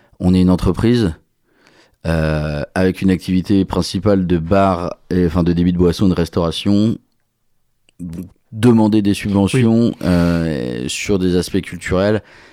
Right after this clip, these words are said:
Speaker 1: on peut, on a déjà essayé, on les a jamais eus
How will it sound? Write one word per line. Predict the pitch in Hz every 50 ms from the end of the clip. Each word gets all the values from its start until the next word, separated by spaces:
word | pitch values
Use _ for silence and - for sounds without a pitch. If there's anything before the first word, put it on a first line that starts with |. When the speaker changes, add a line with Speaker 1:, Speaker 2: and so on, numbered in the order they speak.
| _ _ _ -
Speaker 1:
on | 98 101
peut, | 92 - - 104 104 117 139 139 - _ _ _ _ _
on | - 85 85
a | 85
déjà | 80 85 92 92 104 101
essayé, | 95 - 98 87 85 85 85 87 95 95 98 - - _
on | 87 85
les | 82 85 82 76
a | 82 80 80
jamais | 78 90 90 90 87
eus | 85 87 107 117 120 - -